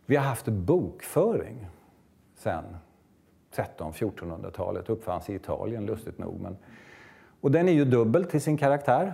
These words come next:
debet och kredit. Och debet och kredit ska gå ihop. Och det garanterar intern konsistens, så att säga, i bokföringen.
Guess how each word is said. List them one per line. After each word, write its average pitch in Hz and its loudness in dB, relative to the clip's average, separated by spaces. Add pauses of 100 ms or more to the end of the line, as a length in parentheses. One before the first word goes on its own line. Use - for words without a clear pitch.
(120)
debet 120 0
och 131 -2
kredit. 123 2 (340)
Och 123 -4
debet 127 4
och 127 0
kredit 120 2
ska 117 -8
gå 117 2
ihop. 123 -2 (960)
Och 139 2
det 147 4 (480)
garanterar 135 2
intern 101 -2
konsistens, 90 -4
så - -14
att - -10
säga, 92 -8
i 90 -10
bokföringen. 95 -10